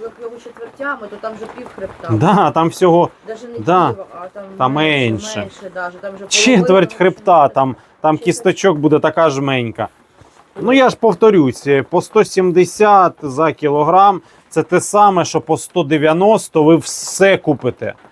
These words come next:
Speaker 2: М'ясо, реберця, сало, усе. А зараз люди продають навіть саме тоненьке сало по двісті гривень, розумієте? Тому, якби, це нереально вигідно. З,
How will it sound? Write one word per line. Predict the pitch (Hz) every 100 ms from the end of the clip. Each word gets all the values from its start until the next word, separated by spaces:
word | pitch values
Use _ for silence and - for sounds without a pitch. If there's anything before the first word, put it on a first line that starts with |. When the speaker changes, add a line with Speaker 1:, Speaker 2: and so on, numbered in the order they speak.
| _ _ 120
Speaker 2:
М'ясо, | 131 170 196 196 185 - 180
реберця, | 180 160 170 175 185 180 - 185
сало, | 175 - - 185 185 175 175
усе. | 165 160 - 160 - _ _ _ _
А | 151 165
зараз | 139 180 226 220 185 -
люди | 165 202 190 160
продають | - 147 147 156 131 113
навіть | 131 165 190 180 -
саме | - 180 180
тоненьке | 170 175 175 165 139 135
сало | - - 147 170 180 143
по | - 120
двісті | 107 123 127 - - 117
гривень, | 113 104 95 90
розумієте? | 101 104 110 107 92 - - - _ _
Тому, | - 127 139 143
якби, | 135 131 107 135 131 123 - _ _ _ _ _ _ _ _ _ _ _
це | - 160
нереально | 165 180 180 156 135 135
вигідно. | 127 101 107 98 98
З, | 127